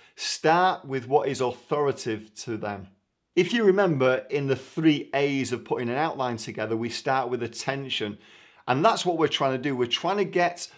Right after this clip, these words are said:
them to, um, realize there's some kind of problem that we all agree needs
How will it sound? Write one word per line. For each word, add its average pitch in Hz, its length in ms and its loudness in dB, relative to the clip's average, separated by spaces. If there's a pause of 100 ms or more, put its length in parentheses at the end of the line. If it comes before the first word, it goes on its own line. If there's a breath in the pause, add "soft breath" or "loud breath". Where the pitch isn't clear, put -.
(120)
them 131 320 0
to, 131 540 -2
um, 123 380 -2
realize 127 800 4
there's 123 260 -2
some 160 260 -2
kind 139 320 -4
of 123 160 -4 (240 loud breath)
problem 135 500 2
that 123 140 -2
we 127 140 -4
all 143 600 0
agree 127 440 -4
needs 120 560 -6